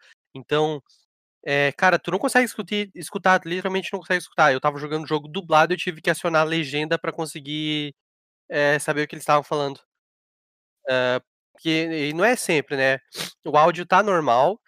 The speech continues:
só que em alguns momentos eles começam a falar, parece que, é, parece que tá cochichando lá no fundo, sendo que eles tão falando normal e tu não consegue escutar.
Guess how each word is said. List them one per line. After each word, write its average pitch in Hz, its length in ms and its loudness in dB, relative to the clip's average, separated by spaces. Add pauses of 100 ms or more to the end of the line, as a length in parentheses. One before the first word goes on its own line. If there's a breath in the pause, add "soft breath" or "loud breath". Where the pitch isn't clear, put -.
(120)
só 170 180 -4
que 170 160 -10
em 170 180 -6
alguns 160 300 -2
momentos 160 640 -4
eles 170 420 -4
começam 165 360 -2
a - 20 -10
falar, 170 240 2
parece - 260 -2
que, 160 120 -20 (100)
é, 147 180 0
parece 156 300 -2
que - 80 -18
tá 160 100 -2
cochichando 170 680 -4
lá 175 100 2
no 190 140 -4
fundo, 220 460 -8
sendo 160 180 -8
que 156 80 -12
eles 139 100 -14
tão 156 140 -8
falando 165 240 -6
normal 156 420 0
e - 40 -6
tu 165 80 -14
não 170 80 -8
consegue 165 240 -6
escutar. 151 420 -2